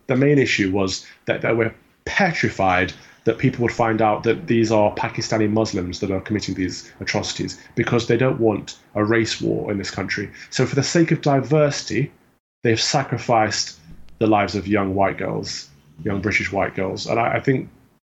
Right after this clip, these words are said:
it's a disgusting evil that needs to be talked about more, but even the press is afraid of touching this topic, which is why I talk about it as much as I can.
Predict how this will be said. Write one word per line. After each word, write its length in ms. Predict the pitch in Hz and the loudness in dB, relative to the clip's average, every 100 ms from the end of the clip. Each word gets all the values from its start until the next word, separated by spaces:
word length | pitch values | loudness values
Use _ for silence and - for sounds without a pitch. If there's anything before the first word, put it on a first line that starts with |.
| _ - | _ -6
it's 240 | - - | -4 -4
a 80 | 208 | -2
disgusting 600 | 147 156 - 185 160 120 | 0 0 4 2 2 2
evil 300 | 107 98 104 | 2 2 0
that 160 | 113 117 | 2 4
needs 180 | 131 135 | 4 4
to 40 | |
be 60 | 117 | 0
talked 220 | - 113 | -4 0
about 200 | - - | 0 0
more, 220 | 98 101 | 0 -2
but 120 | - 135 | 2 4
even 200 | 147 156 | 6 4
the 80 | |
press 640 | 147 - 156 135 - - - - | 2 -2 0 0 -2 -10 -14 -4
is 120 | 110 | -2
afraid 280 | 104 113 101 | 0 0 0
of 80 | 95 | -2
touching 260 | 107 - | -4 -4
this 160 | 92 - | -6 -6
topic, 260 | 95 - - | -8 -6 -4
which 140 | 117 | -2
is 100 | 120 | 2
why 240 | 131 131 | 4 4
I 40 | 113 | 2
talk 240 | - 120 | -2 -4
about 180 | - 110 | 0 0
it 80 | 104 | 0
as 60 | |
much 240 | 110 110 101 | 0 0 0
as 100 | 107 | -2
I 60 | |
can. 300 | 101 123 98 | 0 -2 -2